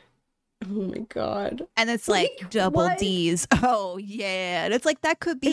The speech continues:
Speaker 1: You can't,
Speaker 2: small
Speaker 1: you can't
Speaker 2: boob.
Speaker 1: even, right. You cannot even imagine that in your brain. Don't even pretend like
Speaker 2: You
Speaker 1: you know what I
Speaker 2: don't
Speaker 1: mean.
Speaker 2: even know. Like,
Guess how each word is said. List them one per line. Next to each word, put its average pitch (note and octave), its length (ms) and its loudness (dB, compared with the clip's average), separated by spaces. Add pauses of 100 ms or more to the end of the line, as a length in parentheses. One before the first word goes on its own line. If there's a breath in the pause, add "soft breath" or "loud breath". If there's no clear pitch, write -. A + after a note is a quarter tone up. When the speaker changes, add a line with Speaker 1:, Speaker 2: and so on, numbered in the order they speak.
Speaker 1:
You D#4+ 80 2
can't, D4 220 -2
Speaker 2:
small A#3 320 4
Speaker 1:
you A#3+ 140 0
can't C4+ 120 4
Speaker 2:
boob. C4+ 80 2 (100)
Speaker 1:
even, G#3+ 300 -2 (240)
right. G#3 260 -2
You B3+ 140 -2
cannot B3 380 -2
even B3+ 200 -2
imagine F3+ 500 -2
that C#3 200 -4
in G3 140 0
your F3+ 100 0
brain. F3 320 0
Don't G#3 240 0
even A3+ 220 -2
pretend G3 500 -2
like F3 100 0
Speaker 2:
You D4 120 6
Speaker 1:
you D4+ 60 4
know F3 140 2
what F#3 160 0
I B3 40 8
Speaker 2:
don't C#4 420 6
Speaker 1:
mean. A3 80 -2
Speaker 2:
even G#3+ 520 -4
know. A3+ 600 6
Like, A3+ 200 2